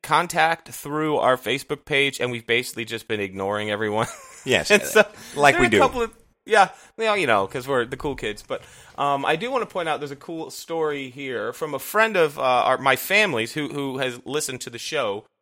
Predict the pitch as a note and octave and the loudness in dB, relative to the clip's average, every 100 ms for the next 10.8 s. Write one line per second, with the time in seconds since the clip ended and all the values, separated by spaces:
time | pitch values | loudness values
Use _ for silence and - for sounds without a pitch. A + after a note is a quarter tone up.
0 | _ - A2+ A#2 G2 - - A2+ D3 D#3 | _ -8 -4 -4 -6 -16 -14 -2 2 2
1 | C3 G2+ F2+ - _ _ - A#2+ - - | 0 -6 -12 -14 _ _ -10 -8 -8 -8
2 | F3+ F#3 F3+ E3+ - F3+ F3+ F3 C#3+ C#3 | -8 -8 -8 -10 -8 -4 -2 -2 -2 -4
3 | B2 B2+ B2 A#2+ - B2 D3 A2+ D3 - | -6 0 0 0 -6 -14 -10 -10 -10 -18
4 | _ - B2+ - B2+ A#2 A2 - _ _ | _ -10 -10 -8 -2 0 -2 -6 _ _
5 | _ - A#2 - F#3 G3+ G3 E3 D3+ C#3+ | _ -6 -4 -4 -6 -6 -6 0 0 0
6 | C#3+ - D#3+ D#3+ D3+ D3 C3 B2+ B2+ C#3+ | -6 -8 -8 -8 -10 -6 -4 0 0 0
7 | A#2 G#2+ B2 - - A2 G2+ F#2+ C#3+ C#3+ | -2 -2 -4 -6 -6 -6 -6 -8 -10 -6
8 | C3+ B2+ B2 A#2 G#2 G2+ A#2 G#2 G2+ G#2 | 0 0 0 -6 -6 -4 -2 -4 -6 -8
9 | G#2+ C3 D#3 A2+ F#2+ G#2 G#2 A2+ - C#3+ | -8 -4 0 2 0 -2 -8 -10 -2 -2
10 | D3 C#3 A2 G#2+ - A#2 A2+ | -2 -4 -4 -4 -4 -8 -8